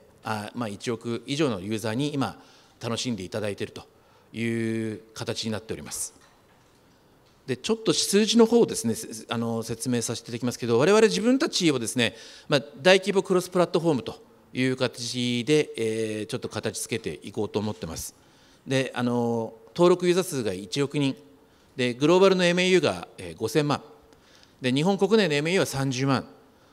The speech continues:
そしてですね、まあ、面白いんですが、二十四歳以下の方が五十パーセントという、あの、まあ、あの、若い人たちに非常にサポートをしていただいていると、えー、いうふうにご理解ください。大きなユーザーベース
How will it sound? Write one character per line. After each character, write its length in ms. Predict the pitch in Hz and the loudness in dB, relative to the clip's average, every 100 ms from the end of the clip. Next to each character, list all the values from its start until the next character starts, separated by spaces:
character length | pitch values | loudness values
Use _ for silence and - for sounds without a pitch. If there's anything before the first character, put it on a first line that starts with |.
| _ | _
そ 140 | - 170 | -4 0
し 60 | |
て 60 | 220 | 4
で 80 | 196 | 4
す 100 | 143 | 6
ね、 220 | 120 113 - | 2 0 0
ま 100 | 147 | 0
あ、 40 | |
面 100 | 147 | 2
白 140 | 175 190 | 4 4
い 40 | |
ん 40 | 151 | 2
で 60 | |
す 80 | 120 | 4
が、 100 | 127 | 4
二 180 | 123 190 | 4 2
十 140 | 202 175 | 4 4
四 200 | 170 190 | 4 4
歳 180 | 196 | 2
以 40 | 196 | 4
下 280 | 147 117 104 | 2 2 0
の 160 | 110 101 | -4 -6
方 200 | 113 135 | -4 -4
が 120 | 95 | -4
五 120 | 104 | -6
十 100 | 127 | -6
パ 120 | 165 | -6
ー 20 | |
セ 80 | 170 | -4
ン 60 | 180 | -4
ト 100 | - | -6
と 160 | - - - - _ _ | -10 -16 -20 -20 _ _
い 100 | 131 135 | -2 2
う、 180 | 131 | 2
あ 40 | 127 | 2
の、 340 | 127 127 123 - - - - - | 2 0 -2 -8 -20 -18 -16 0
ま 100 | 139 | 2
あ、 20 | |
あ 60 | 127 | 4
の、 580 | 117 117 113 110 110 117 | 4 2 2 -2 -4 -6
若 200 | 123 156 | -2 -2
い 60 | |
人 80 | 131 | -2
た 80 | 135 | -4
ち 100 | - | -2
に 240 | 135 101 - | -2 -2 -8
非 120 | - | -6
常 140 | 120 | -2
に 240 | 117 113 - | 0 -2 -6
サ 300 | - - 117 | -14 -10 -8
ポ 140 | 123 | -4
ー 20 | 117 | -2
ト 100 | 120 | -4
を 40 | |
し 80 | - | -4
て 80 | 120 | -4
い 20 | |
た 100 | 117 | -2
だ 80 | 110 | -2
い 80 | 104 | -2
て 80 | |
い 40 | 104 | -4
る 80 | 101 | -6
と、 160 | 92 - - - | -10 -16 -20 -12
え 520 | 104 98 95 92 87 | -8 -6 -6 -6 -6
ー、 40 | 90 | -8
い 60 | |
う 40 | 98 | -8
ふ 80 | 110 | -6
う 40 | |
に 120 | 90 | -6
ご 120 | 76 | -2
理 100 | 107 | -2
解 120 | 101 80 | -2 -2
く 100 | 92 | -2
だ 100 | 87 | 0
さ 180 | 107 | 0
い。 60 | 82 - - _ _ _ _ _ _ | -2 -10 -20 _ _ _ _ _ _
大 100 | 202 | 2
き 80 | 196 | 4
な 80 | 113 | 2
ユ 140 | 127 | 4
ー 40 | 165 | 6
ザ 140 | 165 | 6
ー 40 | |
ベ 120 | 156 165 | 6 4
ー 40 | |
ス 500 | - 113 92 90 87 | 2 -4 -4 -4 -8